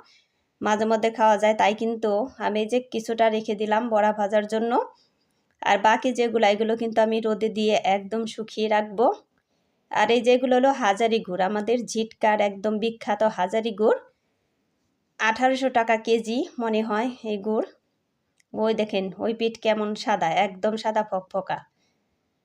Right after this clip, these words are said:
আরও অনেকগুলা কিনেছে, মানে বর্দা নিয়ে গেছে গাজীপুরে।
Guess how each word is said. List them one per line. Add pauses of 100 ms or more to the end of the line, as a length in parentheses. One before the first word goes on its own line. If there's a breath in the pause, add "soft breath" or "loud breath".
(380)
আরও
অনেকগুলা
কিনেছে, (160)
মানে (260)
বর্দা (680 loud breath)
নিয়ে
গেছে
গাজীপুরে।